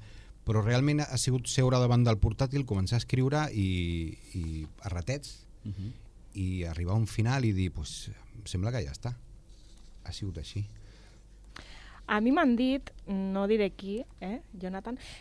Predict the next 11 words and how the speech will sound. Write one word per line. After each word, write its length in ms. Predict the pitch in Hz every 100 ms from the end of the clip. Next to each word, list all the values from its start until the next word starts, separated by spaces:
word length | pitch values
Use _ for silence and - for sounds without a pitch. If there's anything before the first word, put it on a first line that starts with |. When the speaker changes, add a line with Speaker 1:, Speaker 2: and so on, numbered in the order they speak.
| -
Speaker 3:
eh, 320 | 269 254 247
<laughs> 520 | 277 539 571 571 440
que 60 | 269
vas 240 | 247 247
tenir 280 | - 302 302
problemes 420 | 254 233 226 247 269
amb 80 | 214
una 140 | 208
paraula 560 | 254 214 190 233 254 240 494 -
del 260 | 233 196
llibre. 280 | 185 254 392